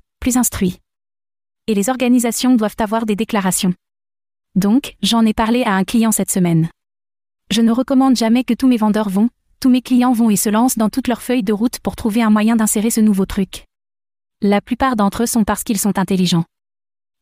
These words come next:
Mais vous n'avez pas à le faire, mais vous devez avoir une position organisationnelle à ce sujet. Adoptez-vous une approche plus conservatrice ? Prenez-vous une attente et voyez-vous ? Vous assurez-vous que vous avez plus de protocoles de sécurité ?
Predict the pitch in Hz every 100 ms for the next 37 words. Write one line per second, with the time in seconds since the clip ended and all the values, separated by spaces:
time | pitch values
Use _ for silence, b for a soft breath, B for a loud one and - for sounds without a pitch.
0 | 220 220 226 226 233 262 240 196 - 202
1 | 247 - b b 220 214 226 233 240 214
2 | 202 208 254 233 - 247 220 220 220 220
3 | 226 214 196 185 190 196 180 156 _ _
4 | _ _ _ _ _ - 196 226 - 233
5 | 214 247 196 - 226 - 247 233 214 214
6 | 202 - 254 - - - _ _ _ _
7 | _ _ _ - 240 226 220 226 214 233
8 | 226 208 214 220 208 285 _ _ _ _
9 | _ _ _ - 214 240 - 254 233 214
10 | - 214 214 208 214 - 233 226 226 233
11 | - 226 202 208 190 214 220 277